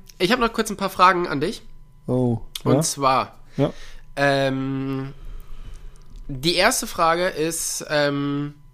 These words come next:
Speaker 1: ich weiß gar nicht, hab ich, ob ich die letzte Woche schon gestellt hab. Nein, ich glaube nicht. Wir haben so viel jetzt gesprochen in letzter Zeit. Ähm, wie konsumierst du aktuell Nachrichten? Hab ich das schon gefragt?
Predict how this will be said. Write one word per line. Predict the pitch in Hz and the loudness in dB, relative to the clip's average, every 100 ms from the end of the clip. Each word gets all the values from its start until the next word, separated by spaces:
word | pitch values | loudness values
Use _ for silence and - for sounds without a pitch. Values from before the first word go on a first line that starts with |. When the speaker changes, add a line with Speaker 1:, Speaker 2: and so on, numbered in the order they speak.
| - - | -20 -16
Speaker 1:
ich | 120 | -12
weiß | - | -6
gar | 120 | -6
nicht, | 117 | -6
hab | 123 | -8
ich, | - - | -8 -10
ob | 113 | -12
ich | - | -10
die | |
letzte | 101 135 143 107 | -8 -8 -6 -8
Woche | 101 107 | -8 -10
schon | 107 | -12
gestellt | 104 98 104 98 | -12 -12 -12 -12
hab. | 104 | -10
Nein, | 101 | -12
ich | 104 | -10
glaube | - 104 | -10 -8
nicht. | 107 120 - | -8 -10 -10
Wir | 113 | -8
haben | 110 | -4
so | 139 | -2
viel | 147 | -2
jetzt | 127 - | -4 -6
gesprochen | - 151 151 | -8 -6 -6
in | 117 110 | -8 -10
letzter | 110 117 | -10 -10
Zeit. | - 120 - - - - - | -10 -12 -12 -16 -16 -16 0
Ähm, | 147 143 147 | 4 4 0
wie | 147 208 | -4 0
konsumierst | 220 196 180 185 - | 0 2 2 2 0
du | |
aktuell | 151 - 139 | -4 -2 -2
Nachrichten? | 135 214 - - 117 107 - | 0 -2 -4 -10 -14 -16 -10
Hab | 113 | -6
ich | 165 | -6
das | - 143 | -6 -8
schon | 123 | -8
gefragt? | 107 110 131 247 - | -10 -6 -6 -6 -14